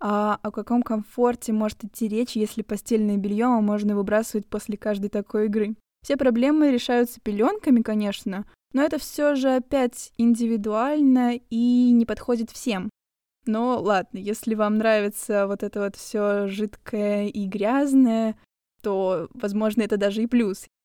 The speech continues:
Мы, кстати, поговорим о фетише Wet n Messy, где всем нравится быть грязными, липкими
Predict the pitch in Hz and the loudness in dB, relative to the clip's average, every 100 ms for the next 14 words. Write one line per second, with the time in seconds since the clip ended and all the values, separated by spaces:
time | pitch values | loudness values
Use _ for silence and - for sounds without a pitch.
0 | _ _ _ 247 - 254 - 233 247 262 | _ _ _ -4 0 -2 -2 2 4 4
1 | 233 202 214 202 214 - 202 202 202 196 | 2 0 -2 -2 -8 -6 -4 -4 -4 -6
2 | 196 240 - - 202 196 214 196 190 196 | -4 -6 -6 -4 -4 -4 -6 -6 -6 -6
3 | - 214 202 196 190 196 202 202 196 202 | -4 -4 -2 -2 -2 -4 -8 -8 -6 -4
4 | 190 202 202 196 202 202 202 - 208 196 | -4 -4 -4 -4 -4 -6 -8 -10 -8 -8
5 | 196 196 | -8 -10